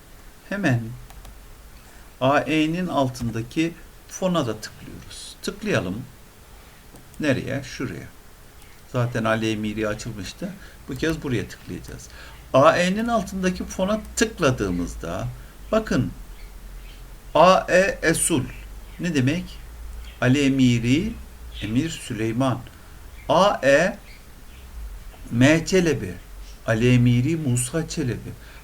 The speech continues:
Musa Çelebi biliyorsunuz Yıldırım Bayezid'in, birinci Bayezid'in oğlu. O dönemde de tasnif edilmiş. Aslında Ali Emiri zamanında, e, tasnif edilirken çok fazla memur yok bin dokuz yüz yirmi yılında.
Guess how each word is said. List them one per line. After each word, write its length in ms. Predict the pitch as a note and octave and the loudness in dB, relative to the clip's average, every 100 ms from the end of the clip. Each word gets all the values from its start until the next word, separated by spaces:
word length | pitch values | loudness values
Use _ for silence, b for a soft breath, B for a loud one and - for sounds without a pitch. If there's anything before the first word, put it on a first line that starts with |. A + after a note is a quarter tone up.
| - | -2
Musa 400 | C#3 - F#3 F#3 | 0 2 0 2
Çelebi 400 | G#3 G3+ F3 F3 | 0 0 -2 -4
biliyorsunuz 680 | D#3+ D3 B2+ D#3 G3 F#3 D3 | -2 -2 -2 -4 -6 -4 -6
Yıldırım 520 | C#3+ D3 D3+ D3 C#3 | -4 -2 -2 -2 2
Bayezid'in, 720 | D3 C#3 B2 - - C#4+ G#3+ B B B | 4 6 2 -4 -2 0 0 B B B
birinci 420 | C#3 C3 C3+ C#3 B2+ | 2 6 4 4 8
Bayezid'in 580 | B2 A2+ - - A2 G2 | 8 8 0 -4 -4 2
oğlu. 500 | A#2 G#2+ G2+ D3 A#3+ B B | 4 4 2 0 -2 B B
O 200 | A#3 G3+ | 4 4
dönemde 520 | C3+ A2 G2 F#2 - | 4 2 0 -2 -2
de 240 | D#3+ G3+ G#3+ - - - | -2 -2 -4 -14 -20 -2
tasnif 440 | C3 B2 - F3+ - - | 0 0 -2 -6 -6 -4
edilmiş. 500 | E3 D3 G#2+ F2+ - B B - | -4 -2 -4 -4 -8 B B -4
Aslında 560 | C3 - G3 A3 - | -2 0 0 2 2
Ali 160 | C#3 E3 | 2 2
Emiri 580 | F3+ F#3 F#3+ F#3 G#3 - | 2 0 -2 -4 -6 -6
zamanında, 840 | C3 C3+ D3 C#3+ C3+ C3 B2+ D#3+ A#3+ B B B - | -4 0 2 4 4 4 4 2 -2 B B B -4
e, 40 | B2 A#2+ B2 B2 B2 | -2 0 0 -2 -4
tasnif 400 | D#3 D#3 - F3+ | -2 -2 -4 -2
edilirken 500 | E3 F3 F3+ F3+ E3+ | 0 0 -4 -4 -6
çok 300 | C3+ F#3 F3+ | -2 -2 0
fazla 240 | E3+ D3 C#3 | 0 2 4
memur 440 | C3 B2+ A#2+ A2+ | 6 6 4 2
yok 300 | G#2+ E3 - | 0 -2 -2
bin 140 | F3 | -2
dokuz 220 | E3+ F3 F3+ | 0 0 -4
yüz 140 | E3 | -2
yirmi 240 | E3 E3 | -2 0
yılında. 600 | E3+ E3+ F3 E3 F3 G#3+ | -2 -2 -2 0 2 0